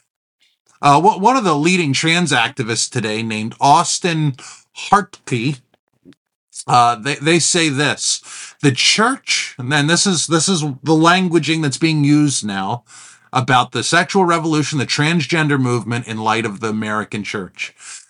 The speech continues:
"The church must recognize that transgender people are made in the image of God and deserving of love and respect. It's not enough to simply tolerate us,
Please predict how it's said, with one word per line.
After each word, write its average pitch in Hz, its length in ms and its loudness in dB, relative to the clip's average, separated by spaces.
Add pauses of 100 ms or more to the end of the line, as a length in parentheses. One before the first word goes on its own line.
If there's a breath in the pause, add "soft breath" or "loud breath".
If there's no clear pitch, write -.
"The 139 100 4
church 220 500 0
must 196 300 2
recognize 135 840 0
that 117 140 -6
transgender 202 760 0
people 156 300 0
are 123 80 2
made 139 260 0
in 208 120 2
the 196 120 2
image 202 220 2
of 196 100 -2
God 113 460 2 (300 loud breath)
and 135 120 2
deserving 185 500 2
of 196 140 0
love 123 260 0
and 131 140 -2
respect. - 720 -4 (420 loud breath)
It's 135 240 0
not 196 240 4
enough 208 340 -2
to 160 100 0
simply 147 560 0
tolerate 170 1080 0
us, - 540 -10